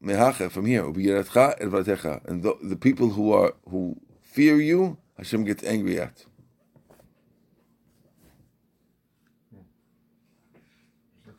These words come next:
Speaker 2: closer you are to
Speaker 1: Hashem is more, more strict on you. Rish Lakish amar mehacha, pagata et sas ve'oseh tzedek. You met, you, you hit the person who's happy and does the right thing.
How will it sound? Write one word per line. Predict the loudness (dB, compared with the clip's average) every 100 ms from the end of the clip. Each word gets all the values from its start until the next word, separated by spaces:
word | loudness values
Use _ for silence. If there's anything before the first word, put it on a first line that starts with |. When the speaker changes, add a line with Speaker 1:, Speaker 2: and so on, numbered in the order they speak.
| -20
Speaker 2:
closer | -20 -20 -20
you | -20
are | -20
to | -20 _ _ _ _ _ _ _ _ _
Speaker 1:
Hashem | -6 -4 -2
is | -6
more, | -4 0 0 0
more | -2
strict | -2 -4 -6
on | -6
you. | -6 -10 _ -20 -6
Rish | -2 -2
Lakish | 2 2 2
amar | 2 2
mehacha, | 4 4 2 -4 -12 _ _ _ -6
pagata | 0 2 2 2
et | 0 -2 -12 _ _
sas | -10 0 2 2 0
ve'oseh | -8 -6 -4 -4
tzedek. | -2 -4 -4 -12 _ _ _ _ _ -20 _ _ _ _ _ _ _ _ _ _ _ _ -10 0
You | 2
met, | 4 2 0 -6
you, | -2 0 0
you | 0 0
hit | 4 2 2 -4
the | -6
person | 0 0 0 -4
who's | -2
happy | 0 0 2 0
and | 0 0
does | 0 0
the | 2
right | 0
thing. | 0 -2 -4